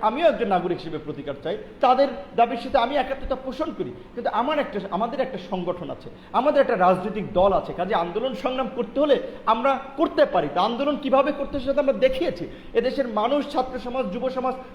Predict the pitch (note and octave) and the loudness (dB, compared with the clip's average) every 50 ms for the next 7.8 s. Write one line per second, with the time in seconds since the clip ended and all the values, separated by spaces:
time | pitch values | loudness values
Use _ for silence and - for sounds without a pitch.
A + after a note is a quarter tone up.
0 | - - C#4 C#4+ D#4+ E4+ F#4 E4 C#4 C#4 B3+ B3+ A#3+ A#3+ A#3 A#3+ A#3+ - - B3 | 2 6 6 6 6 6 2 0 0 0 0 2 0 0 0 0 0 -2 -2 -2
1 | A#3 B3 A#3 A#3 A#3+ A3+ A3+ A#3+ F3 D3+ G3+ C4+ D#4 D4 B3+ G3 A#3 G3+ - - | -4 -4 -4 -6 -4 -2 -2 -2 0 2 2 4 6 4 4 4 2 -2 -6 -8
2 | - - - A3 A3+ A#3+ A#3 A#3+ A#3 B3 B3 A3+ D3+ D3+ G3+ G#3 G#3 C4+ - - | -10 -4 -2 0 0 2 0 0 0 0 0 0 2 2 0 0 0 -2 -4 -4
3 | A#3+ G#3+ B3+ B3 A#3 A#3 - - A3 B3+ C#4+ - B3 F#3 - - - - - C#4+ | -4 -4 -4 -4 -6 -6 -4 0 0 2 2 4 2 2 0 -2 -8 -8 -2 0
4 | C4+ B3 G3+ G#3 G3+ A3 G#3 E3+ E3 E3+ F3 F3+ E3+ - - E3+ D3 C3 B2 - | 2 2 2 0 0 -2 -2 -2 0 0 0 0 0 0 0 -2 -2 -2 -2 -2
5 | G3 G3+ B3 C4 C4 - - - - - A#3+ B3 C4+ C4+ - C4+ B3+ - C#4 C#4 | -2 -2 -2 -2 -4 -6 -8 -10 -4 -2 -2 0 0 -2 -2 -2 -2 -2 -2 -2
6 | C4+ C#4+ G#3+ F3+ G#3+ A3+ C#4 C#4 A#3 F#3+ - - - - - - - A#3 A3+ F#3 | -2 -2 -2 0 0 0 0 -2 -4 -6 -8 -14 -12 -8 -6 -2 0 0 0 0
7 | G3 A#3+ A#3 - A#3 A#3 - - - - A3+ A#3+ C4 D4+ - | -2 -2 -4 -2 -4 -4 -4 -4 -4 0 2 2 2 2 0